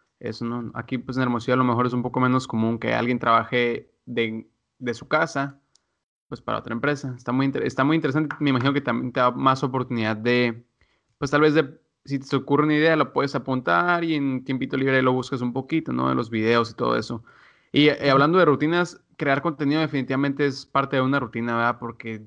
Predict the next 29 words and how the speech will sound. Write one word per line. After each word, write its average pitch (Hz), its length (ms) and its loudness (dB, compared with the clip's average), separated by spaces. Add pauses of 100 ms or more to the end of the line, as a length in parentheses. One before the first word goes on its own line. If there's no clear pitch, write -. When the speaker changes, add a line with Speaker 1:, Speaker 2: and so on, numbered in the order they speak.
(120)
Speaker 1:
yo 131 140 0
hay 135 80 2
veces 147 240 -4
que, 113 520 -4 (400)
que 123 120 -10
slackeo, 123 580 0
que 127 100 -4
no 113 200 2
hago, 127 460 2
no 123 140 -6
sé, 117 140 -8
tal 120 140 -4
vez 120 200 -2
un, 123 200 -4
un 131 140 -2
guión 127 420 4
o, 117 260 0 (320)
o 120 120 0
no 127 120 4
escribo 160 640 4
y 139 360 0
a 127 120 4
la 123 300 0
semana 117 320 -4
ya 123 80 -2
me 127 100 0
da 123 100 2
flojera. 120 340 -8
Entonces, 113 520 -8